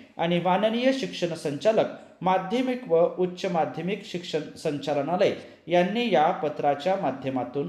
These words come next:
कळवलेलं आहे. शिक्षण संचालनालयाचं हे एक महत्त्वाचं असं पत्र आहे. सदर पत्र आपण या ठिकाणी जाणून घेतल्याबद्दल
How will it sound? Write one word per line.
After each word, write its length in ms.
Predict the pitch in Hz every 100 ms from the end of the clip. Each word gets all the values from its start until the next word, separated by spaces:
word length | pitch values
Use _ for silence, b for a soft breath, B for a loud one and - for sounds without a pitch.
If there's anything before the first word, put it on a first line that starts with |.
| -
कळवलेलं 380 | 160 139 123 127
आहे. 280 | 123 123 123 - b b b
शिक्षण 500 | - 277 269 302 285
संचालनालयाचं 1080 | 269 226 208 - 247 247 226 208 180 165 214
हे 200 | 180 180 175 170
एक 240 | 175 -
महत्त्वाचं 760 | 151 165 165 190 - 175 135 131
असं 180 | - 196
पत्र 300 | 156 135 127
आहे. 260 | 117 123 123 - b b b
सदर 280 | - 233 247
पत्र 300 | 247 240 269
आपण 420 | 226 214 247 240
या 120 | 175
ठिकाणी 480 | 156 170 165 151 170
जाणून 380 | 185 147 135 135
घेतल्याबद्दल 680 | 127 131 135 123 185 190